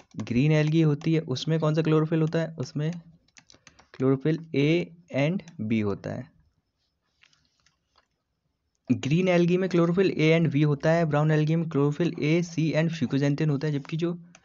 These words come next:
रेड एल्गी होती हैं, इनमें क्लोरोफिल A and D और उसके साथ में R phycoerythrin, जिस वजह से ये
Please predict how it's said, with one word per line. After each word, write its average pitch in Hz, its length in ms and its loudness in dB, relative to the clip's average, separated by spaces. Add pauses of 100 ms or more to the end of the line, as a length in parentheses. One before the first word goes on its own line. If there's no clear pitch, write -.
(520)
रेड 127 360 2
एल्गी 156 300 2
होती 139 360 -2
हैं, 147 400 -4 (440)
इनमें 147 320 0
क्लोरोफिल 156 540 -2 (1200)
A 151 220 2
and 156 280 -2 (1160)
D 151 300 4 (160)
और 139 160 0
उसके 139 220 -2
साथ 135 180 0 (100)
में 185 160 -2 (840)
R 139 320 0 (1900)
phycoerythrin, 123 1400 -4 (2000)
जिस 147 260 -2
वजह 131 240 2
से 165 260 -2
ये 160 460 0